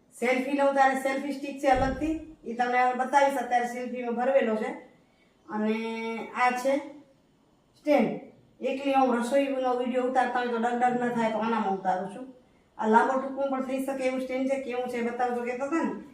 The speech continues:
તો અત્યારે મીડિયમ છે, હજી આનાથી લાંબુ થાય તો આટલું ઊંચું થઈ શકે.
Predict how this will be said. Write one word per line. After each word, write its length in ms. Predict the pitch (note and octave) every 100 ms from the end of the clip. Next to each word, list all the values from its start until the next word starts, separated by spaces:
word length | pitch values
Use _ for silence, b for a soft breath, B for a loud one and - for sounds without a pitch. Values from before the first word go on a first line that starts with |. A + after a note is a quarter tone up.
| B B B _
તો 160 | - A#3
અત્યારે 540 | A#3 A#3+ C4 C4 C4
મીડિયમ 360 | C4 C#4 C#4+ A#3+
છે, 320 | - G#3 G#3 - - _ _ _ _ _
હજી 180 | A3 C4
આનાથી 340 | C4 B3+ B3+
લાંબુ 340 | B3+ B3+ C4 A#3+
થાય 200 | G#3 F3+ - - - - - - - - _ _ _ _ _ _ - - - - - - - _ _ _ _ _ - - _ - - _ _ _ _ _ _ _ _ _ _ _ _ _ _ _ -
તો 60 |
આટલું 440 | G#3 G#3+ A3+ B3+ C4+
ઊંચું 260 | C#4+ B3
થઈ 140 | B3 A#3
શકે. 500 | A3 G3+ F#3+ -